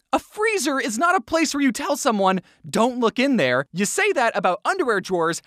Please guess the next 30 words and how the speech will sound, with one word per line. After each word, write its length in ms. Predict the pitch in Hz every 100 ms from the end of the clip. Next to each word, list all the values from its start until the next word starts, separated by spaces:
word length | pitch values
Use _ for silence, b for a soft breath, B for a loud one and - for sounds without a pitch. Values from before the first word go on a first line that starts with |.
| B
and 220 | 175 170
toilets. 480 | 214 220 107 - - _ _
That's 320 | 196 233 -
it. 300 | 196 104 - _
I 100 | 202
don't 100 | 294
know 120 | 294 277
what 120 | 247
we 120 | 233
did 240 | 202 208
for 80 | 190
the 80 | 196
next 260 | 190 - -
ten 220 | 220 214
minutes, 320 | 185 226 - B -
'cause 180 | 175
all 220 | 190 233 269
I 60 |
was 180 | 247 220
thinking 260 | 247 233 202
about 340 | 170 165 170 B
was 140 | 156 -
how 180 | 202
many 180 | 226 220
severed 400 | 190 208 220 220
hands 340 | 185 196 185 165
were 140 | 180
in 120 | 156
Gift's 340 | 139 180 - -
freezer. 460 | 170 143 113 -